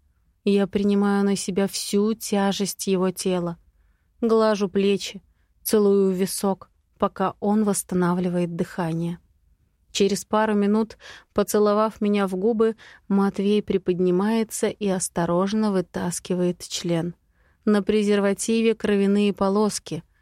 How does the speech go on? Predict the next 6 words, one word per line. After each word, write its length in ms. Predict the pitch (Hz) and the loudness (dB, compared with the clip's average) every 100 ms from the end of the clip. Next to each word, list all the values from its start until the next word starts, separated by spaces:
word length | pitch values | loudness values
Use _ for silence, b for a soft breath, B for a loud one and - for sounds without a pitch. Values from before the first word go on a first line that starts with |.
| _ _ | _ _
как 200 | - 208 | -2 -2
свидетельство 920 | - 196 185 185 202 - 190 - 185 180 | 0 0 0 2 0 0 -6 -2 0 2
моей 600 | 185 180 175 170 180 - | 2 0 0 0 0 -2
утерянной 640 | 190 - 185 180 185 185 | -8 -2 0 2 2 2
невинности. 840 | 185 185 180 185 180 165 - - 185 _ _ _ _ _ _ | 2 2 2 2 2 0 -4 -12 -14 _ _ _ _ _ _
«Болит?» 540 | 185 190 196 226 233 | 0 4 4 2 -2